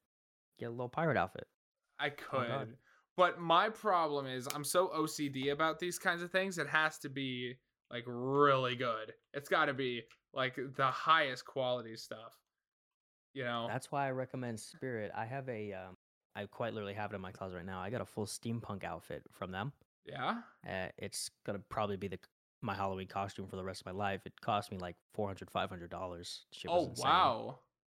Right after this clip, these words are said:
Speaker 1: Yeah,
Speaker 2: Really?
Speaker 1: and it's, yeah, and it's, dude, even the trench coat is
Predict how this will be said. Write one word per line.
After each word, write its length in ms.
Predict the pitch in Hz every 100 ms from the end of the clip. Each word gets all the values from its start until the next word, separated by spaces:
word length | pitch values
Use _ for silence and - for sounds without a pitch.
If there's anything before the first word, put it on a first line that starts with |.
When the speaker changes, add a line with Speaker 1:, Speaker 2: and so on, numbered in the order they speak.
| -
Speaker 1:
Yeah, 60 |
Speaker 2:
Really? 360 | 143 202 359 427
Speaker 1:
and 100 | 208
it's, 140 | - - _ _ _ _ _
yeah, 180 | 113 113 - _ -
and 200 | 101 104
it's, 360 | 101 - - - _ _ _ -
dude, 160 | 113
even 240 | 101 131 143
the 80 | 104
trench 400 | - 110 110 -
coat 180 | 80
is 120 | 80